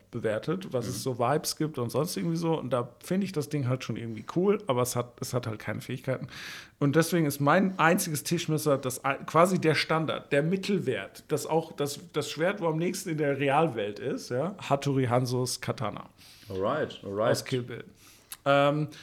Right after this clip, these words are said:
Speaker 1: und dann mach ich doch direkt weiter
Speaker 2: Ja, mit deinen
Speaker 1: mit der
Speaker 2: Küchenmessern, ja.
Speaker 1: zweithöchsten Kategorie,
Speaker 2: Mhm.
Speaker 1: den Küchenmessern. Ähm, und da, ich glaube, das ist die Kategorie, wo ich am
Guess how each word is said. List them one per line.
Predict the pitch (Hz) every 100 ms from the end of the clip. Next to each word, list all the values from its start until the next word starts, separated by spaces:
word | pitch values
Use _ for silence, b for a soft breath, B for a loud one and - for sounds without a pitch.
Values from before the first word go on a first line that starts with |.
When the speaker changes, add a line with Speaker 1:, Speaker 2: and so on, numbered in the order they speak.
| B
Speaker 1:
und | 151
dann | 180
mach | 220 320
ich | -
doch | - 220
direkt | 190 175 - - -
weiter | 156 269 143
Speaker 2:
Ja, | 208
mit | 202
deinen | 202 147
Speaker 1:
mit | 170 180
der | 165
Speaker 2:
Küchenmessern, | - 117 123
ja. | 160
Speaker 1:
zweithöchsten | 269 - 226 - - 170
Kategorie, | 131 117 107 135 -
Speaker 2:
Mhm. |
Speaker 1:
den | 165 165
Küchenmessern. | 180 285 147 117 113 160 262 B B B B B -
Ähm, | 160 170 190 - - - - - _ - -
und | 165 156 -
da, | 139 151 202 339 339 - _ _ _ _ _ _ _ b b b b b b b _ _ _ _ _
ich | - -
glaube, | 175 190
das | 202
ist | 330 -
die |
Kategorie, | 202 190 165 147 220
wo | 170
ich | 139
am | 127